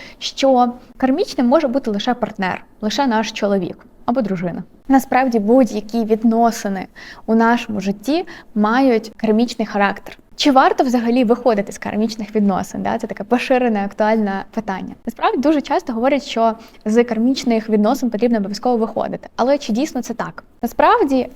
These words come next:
всі стосунки є кармічними, мають кармічний підтекст, і не завжди розрив є таким правильним екологічним рішенням. Важливо взагалі, е, навчитися усвідомлювати свої уроки, які приходять до нас, е, через партнерів, через інших людей. Давайте поговоримо про важливі етапи.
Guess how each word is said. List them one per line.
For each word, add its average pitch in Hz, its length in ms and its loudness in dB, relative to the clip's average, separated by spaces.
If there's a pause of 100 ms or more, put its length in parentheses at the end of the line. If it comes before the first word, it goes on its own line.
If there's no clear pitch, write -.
всі - 260 2
стосунки 339 560 -4
є 254 420 2 (120)
кармічними, 226 600 2 (160)
мають 262 300 4
кармічний 247 400 2
підтекст, 208 640 -2
і 262 100 2
не 269 140 4
завжди 240 380 0
розрив 214 380 0
є 220 160 0
таким 208 240 -4
правильним 226 540 -2
екологічним 202 520 -4
рішенням. 202 420 -4 (120)
Важливо 320 280 4
взагалі, 240 560 0 (120)
е, 220 100 0
навчитися 220 760 -2
усвідомлювати 233 640 0
свої 226 280 -2
уроки, 226 460 0
які 220 460 -4 (100)
приходять 214 580 2
до 202 100 2
нас, 202 420 -2
е, 196 160 0
через 226 260 0
партнерів, 220 520 -2
через 202 260 -4
інших 214 280 -4
людей. 196 280 -6 (100)
Давайте 285 260 4
поговоримо 240 460 2
про 226 180 0
важливі 208 340 0
етапи. 190 300 -6